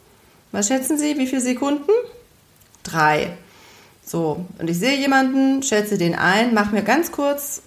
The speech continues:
ein Bild von dem, den ersten Eindruck, mach die Schublade auf und mach sie wieder zu. Als Personaler habe ich gelernt, Schubladen natürlich aufzumachen, aber ich halte sie immer eine Weile offen und gucke, ob der, ob die Person dann wirklich richtig da drin ist.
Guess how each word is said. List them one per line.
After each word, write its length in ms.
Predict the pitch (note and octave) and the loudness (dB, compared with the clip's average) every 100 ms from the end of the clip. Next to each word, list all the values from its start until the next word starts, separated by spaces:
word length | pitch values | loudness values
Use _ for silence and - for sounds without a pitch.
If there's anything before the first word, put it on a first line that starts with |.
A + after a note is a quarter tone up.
| _ - | _ -2
ein 120 | F#3+ | 2
Bild 240 | G#3+ D#4 | 2 0
von 180 | - C#4 | -2 -2
dem, 220 | C#4 C4+ | 0 -2
den 120 | A#3+ | -2
ersten 340 | - F#3 G#3+ - | -2 -4 -4 -4
Eindruck, 540 | - F3+ B3+ D#4 - - | -2 -2 -2 -4 -6 -8
mach 200 | G#3 A3 | -6 -4
die 80 | G#3+ | -2
Schublade 600 | C#4+ C4+ B3 A#3 - C#4+ | -4 0 0 2 4 4
auf 240 | G#4 - - - - - - _ - | 2 -2 -18 -20 -20 -20 -20 _ -10
und 100 | - | -2
mach 160 | G3+ G3+ | -2 -2
sie 100 | F#3 | -4
wieder 220 | F3+ F3 | -4 -6
zu. 320 | D#3+ D3 F3+ F3+ - | -4 -6 -6 -12 -10
Als 200 | - F3 | -6 -2
Personaler 540 | A#3+ G#3+ A3 B3+ C4 B3 | 0 2 4 4 4 2
habe 120 | A#3 | -2
ich 120 | A#3 | -2
gelernt, 380 | A3+ G#3+ G#3 G#3 - - - _ | 0 2 0 -4 -14 -20 -20 _
Schubladen 640 | - B3+ A#3 A3 G#3+ G#3+ G#3 | -4 -2 2 2 2 0 0
natürlich 540 | G3+ G3 E4+ C#4+ - | -2 2 2 2 0
aufzumachen, 640 | E3+ C4+ - G#3 G#3 B3 E4+ F#4 F#4 - | 0 0 -2 0 0 0 -2 -2 -6 -2
aber 880 | C#3 F3 A#3+ C4+ C#4 C#4+ D4+ E4+ E4 - _ _ - | 0 4 2 2 2 2 0 -2 -4 -14 _ _ -8
ich 180 | A3 | -2
halte 260 | A3 A3+ A#3 | 0 2 2
sie 120 | G3+ | 2
immer 160 | G#3 A3+ | 2 2
eine 140 | G#3 | 2
Weile 300 | G3 G3+ G3 | 2 2 4
offen 280 | A3 A3+ F#3 | 2 2 0
und 160 | C#3+ F3 | -2 -2
gucke, 200 | G#3 - | -2 -2
ob 160 | - | -2
der, 240 | F#3+ F3+ F3 - | -2 -2 -4 -4
ob 140 | F3 | -2
die 100 | F#3+ | -4
Person 360 | F#3 F#3 F3 G3 | -2 -2 2 2
dann 140 | F#3 | 0
wirklich 300 | F#3+ G3 F#3+ | -2 -6 -2
richtig 260 | A3+ A3+ - | -4 -2 -4
da 120 | C3+ | -6
drin 200 | - - | -6 -8
ist. 240 | - - | -6 -6